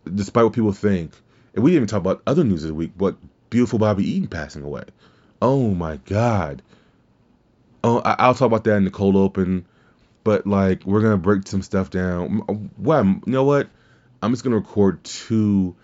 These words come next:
This will be part one of a two-part Monday show. And I'll do, yeah, that's what, that's what this will be. It'll be part one of a two-part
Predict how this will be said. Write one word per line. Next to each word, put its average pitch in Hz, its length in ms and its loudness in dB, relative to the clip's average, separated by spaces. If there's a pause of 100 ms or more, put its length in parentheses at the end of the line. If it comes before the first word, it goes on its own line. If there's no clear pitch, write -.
(200)
This 135 120 0
will 190 80 4
be 165 140 0
part - 400 -2
one 82 640 -4 (640)
of 98 140 2
a 98 40 0
two-part 101 840 0
Monday 90 460 0
show. 76 480 -10 (800)
And 101 120 4
I'll 101 120 4
do, 98 580 2
yeah, 101 320 0
that's 113 220 0
what, 131 120 -2
that's 117 140 -4
what 113 120 -2
this 95 140 -4
will 87 80 -4
be. 73 280 -10 (360)
It'll 98 140 -2
be 90 80 -4
part - 360 2
one 110 200 2
of 92 80 0
a 82 60 -6
two-part 104 960 -4